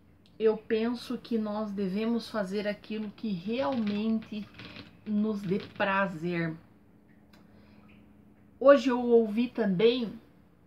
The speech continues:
um expert em vídeos e ele falou assim,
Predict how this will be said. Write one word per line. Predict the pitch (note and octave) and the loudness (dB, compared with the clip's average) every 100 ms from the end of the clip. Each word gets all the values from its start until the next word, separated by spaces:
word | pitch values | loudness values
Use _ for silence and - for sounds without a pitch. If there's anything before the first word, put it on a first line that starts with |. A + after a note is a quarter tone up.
| _ - - - - | _ -20 -20 -20 -8
um | G3 F3+ F3+ E3 - - - - | -2 -2 -2 -4 -8 -18 -20 -16
expert | G3 A#3 - - - F3 E3 E3 - - | -10 -10 -10 -14 -6 -4 -6 -8 -20 -4
em | F#3+ F#3+ | 0 0
vídeos | E3+ G#3+ A#3 F3 E3 D#3+ - - - | 2 2 2 0 -2 -4 -10 -20 -18
e | G3 G3+ | -10 -4
ele | G3 G#3+ | -4 -4
falou | - G3+ F#3 | -8 -6 -4
assim, | F#3+ - - F3 | -6 -8 -10 -8